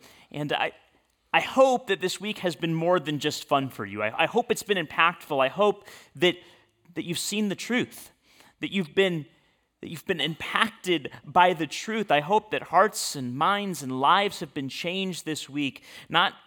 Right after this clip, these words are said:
because of me, but because of the truth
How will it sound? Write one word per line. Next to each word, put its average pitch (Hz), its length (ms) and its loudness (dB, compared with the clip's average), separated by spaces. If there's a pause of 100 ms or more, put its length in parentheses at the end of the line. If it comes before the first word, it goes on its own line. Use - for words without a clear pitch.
(120)
because 160 300 -4
of 131 120 -6
me, 208 280 0
but 160 160 0
because 160 340 -2
of 131 140 -4
the 143 80 -4
truth - 600 -8